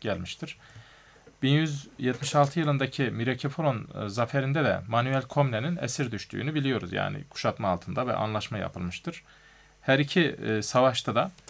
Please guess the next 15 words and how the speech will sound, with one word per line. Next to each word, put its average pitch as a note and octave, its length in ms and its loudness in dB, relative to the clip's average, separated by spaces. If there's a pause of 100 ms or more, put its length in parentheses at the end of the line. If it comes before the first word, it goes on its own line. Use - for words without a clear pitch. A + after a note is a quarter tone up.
(520)
e, A2+ 60 -2
çok C#3+ 320 0
anlamlı B2 400 4
bir A#2 60 -4
şekilde, A#2 560 -2 (500)
e, A2 140 0
sultan, B2 520 0 (880)
e, G2+ 300 -4
imparatoru A#2 720 0 (720)
öldürebilecekken, B2 920 2 (420)
büyük B2 300 0
bir, - 340 -4
e, G2 340 -4
şekilde G2+ 380 -6
tamamını, G2 640 2